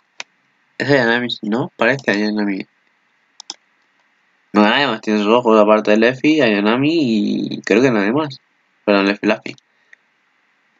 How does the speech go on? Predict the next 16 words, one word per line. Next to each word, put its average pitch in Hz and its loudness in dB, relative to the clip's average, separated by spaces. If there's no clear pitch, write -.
Prince, 107 0
pero, 82 -4
uf, - -14
no - -8
ha - -12
salido. 104 -2
O - -20
sea, 104 0
no 101 4
ha 85 0
combatido, - 0
pues. 143 0
Eh, 143 4
ah, 131 2
dos 107 0
más. 92 -10